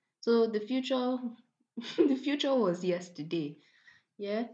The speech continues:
And today I am in the present,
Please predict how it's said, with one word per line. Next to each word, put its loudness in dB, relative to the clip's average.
And 0
today 2
I -4
am -6
in 0
the 2
present, -2